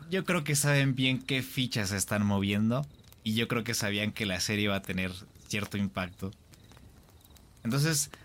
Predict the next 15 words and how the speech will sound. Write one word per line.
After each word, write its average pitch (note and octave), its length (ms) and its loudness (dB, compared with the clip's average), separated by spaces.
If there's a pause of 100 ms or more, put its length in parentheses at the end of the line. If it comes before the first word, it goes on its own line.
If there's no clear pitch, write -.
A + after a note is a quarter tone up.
los D3 260 2
planes G3 480 2
a C#3+ 60 2
futuro F#3+ 640 0 (300)
ya C#3 220 0
estaban D#3+ 420 2
sobre G#2 280 2
la G2 120 4
mesa, G2+ 360 2
solamente B2+ 420 2
había A#2 160 2
que A#2+ 80 0
esperar G#2 400 0
unas F#2+ 200 0
semanas. B2+ 520 0